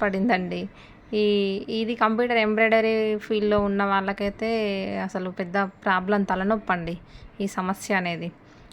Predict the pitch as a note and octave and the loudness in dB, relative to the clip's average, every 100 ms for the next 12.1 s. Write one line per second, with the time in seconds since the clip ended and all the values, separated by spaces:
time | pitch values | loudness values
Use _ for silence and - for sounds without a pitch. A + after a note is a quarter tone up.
0 | - G3+ G3 G3+ G3 G3+ A3 G#3+ - B3 | -8 -2 0 2 0 -2 -2 -4 -6 -4
1 | A3 G#3 A3 A#3 G#3+ A3+ A#3 A3 A#3+ - | -2 0 2 4 4 2 -2 -2 -4 2
2 | G#3+ G#3+ - - - - G3+ F#3+ F#3+ G3+ | 4 2 -4 -16 -20 -8 0 2 4 4
3 | G3+ G#3 G3+ G3+ G3+ A#3 A#3+ F#3+ F#3+ G3 | 4 4 6 4 4 2 2 2 2 2
4 | G3 F#3+ F#3+ C#4+ A4+ - - - - - | 2 2 0 -2 -6 -14 -20 -20 -20 -6
5 | G#3+ G3+ G3 F#3 G3 F#3+ - - - - | 0 2 0 0 -2 -2 -4 -18 -12 -2
6 | G#3+ G#3 G3+ - A3+ G3+ G3 - G#3+ F#3+ | 0 4 2 2 -2 2 0 0 0 0
7 | G3 G3 F#3+ F3+ F3+ F3+ C4+ - - - | 2 2 0 0 -2 -2 -4 -10 -20 -20
8 | - G#3+ F#3 F#3+ G3 G#3+ G#3 G3+ G3 G3 | -12 -4 2 4 4 -2 0 -2 0 -2
9 | D#4 - - - G#3 G3+ G3 F#3+ G#3 G#3 | -6 -12 -20 -2 -2 0 0 0 -2 -2
10 | F#3 G3 F#3+ F#3+ F3+ A3 A#3 G#3 - - | -2 -2 -2 -2 -4 -6 -6 -8 -12 -20
11 | - - - G#3+ G3+ A#3+ A#3 A3 G#3 A#3 | -20 -20 -4 -2 0 2 4 2 2 -2